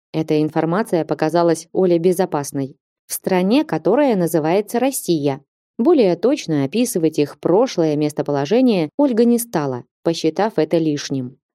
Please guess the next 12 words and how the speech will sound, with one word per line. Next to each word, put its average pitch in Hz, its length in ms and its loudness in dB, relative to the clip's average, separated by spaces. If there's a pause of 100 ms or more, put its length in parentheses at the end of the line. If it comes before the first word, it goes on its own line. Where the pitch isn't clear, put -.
Грон 165 380 2
поднял 160 460 0
руку 180 360 2
и 156 60 2
задумчиво 160 600 0
подергал 208 540 0
кончик 262 420 -2
одной 170 340 0
из 262 100 -4
косичек 240 580 -6
на 208 160 0
бороде. 170 480 -2